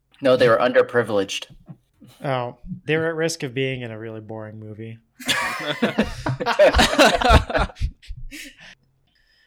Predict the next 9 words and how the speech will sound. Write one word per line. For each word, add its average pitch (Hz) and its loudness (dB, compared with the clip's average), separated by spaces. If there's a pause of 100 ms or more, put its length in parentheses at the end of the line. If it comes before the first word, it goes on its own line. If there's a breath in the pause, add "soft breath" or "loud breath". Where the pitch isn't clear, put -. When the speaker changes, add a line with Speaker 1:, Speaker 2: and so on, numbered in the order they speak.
(140)
Speaker 2:
Yeah, 202 0
let's, 175 -4
uh, 214 2
let's 220 -6
all 220 -2
go 220 0
around 208 0
the 170 -4
room, 165 -2